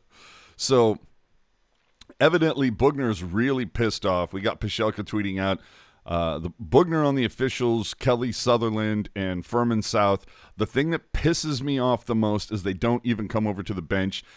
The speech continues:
They race off the ice, not even the respect to come and explain it.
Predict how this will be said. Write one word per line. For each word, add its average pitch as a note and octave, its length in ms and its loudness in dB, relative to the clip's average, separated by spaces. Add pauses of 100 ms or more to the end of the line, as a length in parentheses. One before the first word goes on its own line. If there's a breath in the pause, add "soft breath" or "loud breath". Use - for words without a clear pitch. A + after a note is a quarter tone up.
(160 soft breath)
They F#2+ 100 2
race G#2+ 400 2
off A2+ 180 0
the - 140 -4
ice, F#2+ 300 0
not G#2+ 320 2
even G#2 260 0
the G2 100 0
respect F#2 500 -4
to F2+ 80 -8
come F#2+ 220 -4
and E2+ 80 -6
explain D#2+ 440 -8
it. - 100 -18